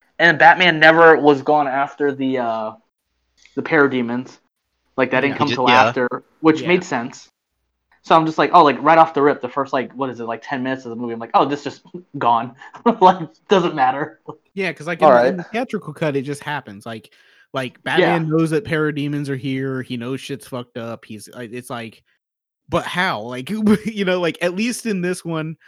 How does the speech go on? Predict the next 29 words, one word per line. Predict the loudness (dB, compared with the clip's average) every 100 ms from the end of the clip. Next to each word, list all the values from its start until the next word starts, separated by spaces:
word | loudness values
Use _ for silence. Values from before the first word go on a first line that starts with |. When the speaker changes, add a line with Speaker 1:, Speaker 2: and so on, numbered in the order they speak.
| _ -14
Speaker 2:
the | -4
opening, | -4 -2 -4 -6 -6
it | -6
explains, | -6 -8 -16 -10 -8 -6 -8 -8
like, | -8 -8 _ _ _ _ -12
okay, | -8 -4 -4 -6 -12
well, | -12 -10 -10 -12 -16 -18
like, | -18 -18 _ _
you, | -10 -8 -4
you | -2
can | 0 -2
just | -4 -2
go, | -2 0
"Oh, | 0 0 -2 -10 _ _ _ -12
visually, | 2 4 6 4 2 0 -2 _ _ _ _ _ _
his | -6 -6
screams | -6 -6 -4 -4 -6 -6
are, | -8 -10 _
are | -8 -6
awakening | -4 -4 -4 -6 -8 -8
these | -10 -8
boxes," | -8 -8 -10 -20 -14
<laughs> | -2
you | 0
know, | 2 2 0 -2 0
like, | -6 -6 -12
so. | -18 -10 -10 -8 -12 _ _ _ _ _ _ _ _ _ _
Speaker 1:
Yeah. | 0 0 0 -4 _ _ _ _
Speaker 2:
Um, | -16 -16 -16 -20